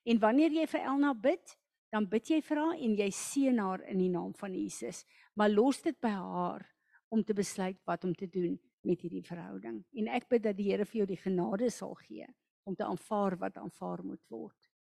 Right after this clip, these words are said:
Amen. Amen. Hierdie goed is baie moeilik, julle. Dit is baie moeilik. En ek weet, ek het, eh, ek weet presies wat, wat, eh, eh, Izet van praat, want, ehm, ek het, eh, 'n, 'n hele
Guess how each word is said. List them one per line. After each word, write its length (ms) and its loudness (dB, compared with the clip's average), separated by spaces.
Amen. 560 -6
Amen. 500 -6
Hierdie 220 8
goed 220 2
is 160 2
baie 280 4
moeilik, 460 2
julle. 240 -6
Dit 200 4
is 180 0
baie 280 2
moeilik. 420 -4
En 160 2
ek 240 0
weet, 460 0
ek 240 0
het, 320 0
eh, 140 -2
ek 140 -8
weet 140 -2
presies 440 -6
wat, 160 -4
wat, 280 -6
eh, 460 -2
eh, 60 -8
Izet 340 2
van 220 0
praat, 400 -2
want, 320 -2
ehm, 380 -6
ek 220 0
het, 260 -2
eh, 320 2
'n, 100 -4
'n 320 -6
hele 460 -2